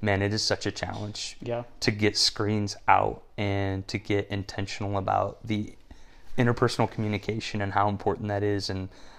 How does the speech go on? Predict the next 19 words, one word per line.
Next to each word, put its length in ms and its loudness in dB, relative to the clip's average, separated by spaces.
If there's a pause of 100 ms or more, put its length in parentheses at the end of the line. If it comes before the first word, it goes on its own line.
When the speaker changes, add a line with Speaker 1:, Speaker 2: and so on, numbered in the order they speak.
(140)
Speaker 1:
not 220 12
allowing 280 10
screens 360 0
to 80 0
raise 140 0
our 80 -4
kids, 400 -6
you 80 0
know? 140 -2 (120)
Speaker 2:
Yep. 220 -6 (180)
I 60 -4
have 160 -4
a 20 -6
high 140 -6
schooler. 380 -6 (120)
I 60 0
Speaker 1:
Oh, 220 8
Speaker 2:
understand. 260 -4 (160)
Speaker 1:
yes. 600 0